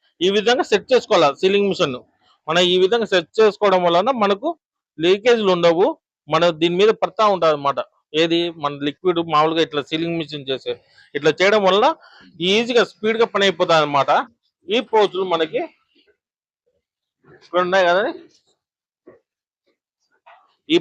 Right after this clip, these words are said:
పౌచ్ ఫ్లవర్ షేప్ అంటారు. ఇవి హండ్రెడ్ ఎంఎల్ అన్నమాట. ఈ ఐదు రూపాయల్లో మన మార్కెట్ లో సేల్ అవుతాయి. దీంట్లో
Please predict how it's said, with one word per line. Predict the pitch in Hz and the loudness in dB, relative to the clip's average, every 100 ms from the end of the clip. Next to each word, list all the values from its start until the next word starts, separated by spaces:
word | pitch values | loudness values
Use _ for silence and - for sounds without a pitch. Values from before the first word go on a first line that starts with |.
| 185 | 2
పౌచ్ | 196 190 165 _ _ - | 2 0 -8 _ _ -2
ఫ్లవర్ | 165 180 180 | 2 2 2
షేప్ | 196 165 | 0 0
అంటారు. | 156 147 151 | 0 2 2
ఇవి | 151 285 - | 0 -2 -2
హండ్రెడ్ | 160 175 190 | -4 -2 0
ఎంఎల్ | 180 160 139 | 0 0 -2
అన్నమాట. | 131 123 110 - _ _ - 180 | -2 -4 -4 -8 _ _ -4 0
ఈ | 214 156 | 2 0
ఐదు | 165 | 0
రూపాయల్లో | 170 180 180 165 | -2 0 0 -2
మన | 151 143 | -4 -2
మార్కెట్ | 143 165 156 | -4 -2 -4
లో | 139 | -2
సేల్ | 156 151 | -2 -2
అవుతాయి. | 135 131 135 311 - _ _ _ _ _ _ _ _ _ _ _ _ _ _ _ _ - | -2 -4 -4 -6 -10 _ _ _ _ _ _ _ _ _ _ _ _ _ _ _ _ -6
దీంట్లో | 160 180 226 | -4 0 2